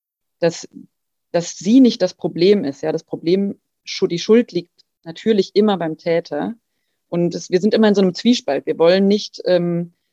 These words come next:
die Schuld oder die Verantwortung bei der Person dann abladen,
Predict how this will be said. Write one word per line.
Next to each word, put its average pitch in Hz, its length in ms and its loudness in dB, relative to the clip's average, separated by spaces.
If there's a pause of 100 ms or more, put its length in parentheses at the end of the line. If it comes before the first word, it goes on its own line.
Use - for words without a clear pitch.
(320)
die 170 80 -10
Schuld 226 320 4
oder 165 100 2
die 160 100 0
Verantwortung 170 680 -4
bei 160 80 -2
der 156 80 2
Person 165 460 -6
dann 156 100 -8
abladen, 160 680 -4